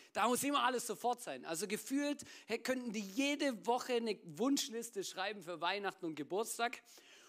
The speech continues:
Und, äh, das ist wirklich krass, aber dann immer wieder, wir sind irgendwie unterwegs oder sie sind bei Freunden, dann kommt der Josh nach Hause, hey,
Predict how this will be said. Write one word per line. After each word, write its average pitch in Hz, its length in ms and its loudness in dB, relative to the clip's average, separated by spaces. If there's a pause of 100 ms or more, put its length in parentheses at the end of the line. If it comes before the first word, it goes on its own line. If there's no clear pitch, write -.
Und, 214 320 2
äh, 202 260 8
das 185 120 4
ist 156 60 2
wirklich 247 220 2
krass, 220 300 2
aber 185 140 2
dann 196 140 0
immer 233 260 0
wieder, 220 200 0
wir 180 80 -2
sind 196 160 -6
irgendwie 196 200 -2
unterwegs 175 520 0
oder 165 160 -2
sie 156 140 -6
sind 151 200 -4
bei 151 120 0
Freunden, 202 300 -2
dann 170 160 -6
kommt 165 200 -6
der 156 60 -4
Josh 165 240 -4
nach 143 140 -8
Hause, 190 160 -2
hey, 285 200 2